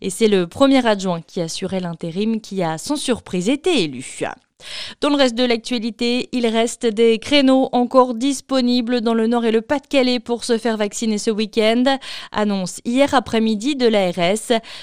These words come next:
Vous pouvez prendre rendez-vous sur les sites santé point F R ou Vite ma dose. Quatre accidents, un blessé léger et une maison percutée à quatre reprises hier à Franc lors de la première étape du rallye du Touquet.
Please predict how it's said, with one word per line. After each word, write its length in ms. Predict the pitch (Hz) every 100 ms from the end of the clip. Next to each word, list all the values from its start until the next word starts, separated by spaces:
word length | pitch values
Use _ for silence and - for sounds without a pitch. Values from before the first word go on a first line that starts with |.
| -
Vous 140 | 190 185
pouvez 240 | 180 175
prendre 340 | - 185 175
rendez-vous 400 | 175 170 175 202
sur 240 | 220 - 214
les 140 | 208
sites 400 | 202 254 214 214
santé 480 | 202 285 262 - 185
point 340 | - 220 180
F 140 | 170 -
R 340 | 285 294 - -
ou 100 | 190
Vite 300 | 196 339 339
ma 140 | 202
dose. 480 | 160 151 - 160 151 127 - _ - - - - -
Quatre 240 | - 311 302
accidents, 480 | 262 294 254 247 -
un 120 | 233
blessé 340 | 240 247 262
léger 320 | 247 240 262 254
et 40 |
une 100 | 240
maison 300 | 240 240 269
percutée 520 | 254 247 - 247 226
à 120 | 262 220
quatre 420 | - 302 - 285
reprises 720 | 247 269 220 277 269 240 233
hier 400 | 247 240 220 208
à 80 | 233
Franc 320 | - 254 220
lors 240 | 214 208
de 80 | 220
la 240 | 214 202
première 440 | 185 - 247 254 247
étape 360 | 285 330 247
du 100 | 208
rallye 300 | 233 208 214
du 100 | 208
Touquet. 540 | 202 220 220 226 269